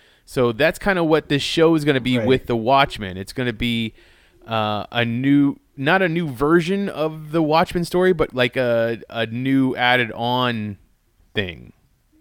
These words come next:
Speaker 2: Or, like, a, I was just saying, like, retelling, maybe?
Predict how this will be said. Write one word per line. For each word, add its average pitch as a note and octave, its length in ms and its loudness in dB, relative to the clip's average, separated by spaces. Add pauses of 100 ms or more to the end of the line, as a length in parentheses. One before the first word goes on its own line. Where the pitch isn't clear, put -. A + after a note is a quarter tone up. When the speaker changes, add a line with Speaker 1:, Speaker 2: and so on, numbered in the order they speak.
(2250)
Speaker 2:
Or, C#3+ 140 -6
like, A#2 200 -6
a, G#2 480 -6 (440)
I B2+ 120 -6
was D3+ 120 -4
just - 120 -10
saying, C#3 140 -6
like, A#2 140 -6
retelling, D3+ 580 -6
maybe? D#3 320 -6